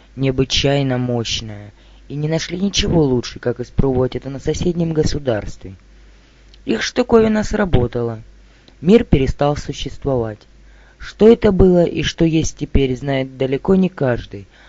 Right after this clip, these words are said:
а кто знает, либо молчит, либо торгует знаниями по очень и очень высокой цене. Но вот что известно всем, в этом мире остались островки суши среди бездны мрака.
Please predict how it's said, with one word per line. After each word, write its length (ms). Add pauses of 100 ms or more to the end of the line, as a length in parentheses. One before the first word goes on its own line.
(160)
а 80
кто 220
знает, 400
либо 220
молчит, 600
либо 240
торгует 460
знаниями 560
по 360
очень 520
и 200
очень 380
высокой 460
цене. 400 (840)
Но 140
вот 140
что 320
известно 480
всем, 420 (720)
в 120
этом 280
мире 520
остались 580 (100)
островки 600
суши 420
среди 320
бездны 480
мрака. 520